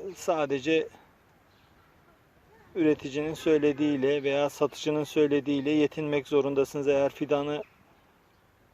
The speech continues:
çeşidini tespit edemediyseniz, böğürtlen veya ahududu çeşidini olduğunu anlayamadıysanız satıcının söylediğini kabullenmek zorundasınız.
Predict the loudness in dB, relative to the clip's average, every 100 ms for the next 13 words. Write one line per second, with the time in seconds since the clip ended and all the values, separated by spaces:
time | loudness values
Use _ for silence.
0 | _ -6 -4 -4 -4 -4 -2 -2 -4 -4
1 | 0 2 2 -2 -6 -8 -8 -8 -8 -12
2 | -18 -20 -20 -20 _ -4 2 2 0 -6
3 | -4 -4 -2 -4 -4 -8 -14 -8 -8 -8
4 | -8 -8 -10 -14 _ _ -20 _ -2 0
5 | 2 0 -2 -2 -2 -2 -2 -4 -6 -4
6 | -4 -4 -10 -20 -20 -20 _ _ _ _
7 | _ _ _ _ _ _ -18 -2 -2 -2
8 | -4 -4 2 2 2 -2 -4 0 0 0
9 | -2 -2 -4 0 0 0 -2 -4 -6 -8
10 | -10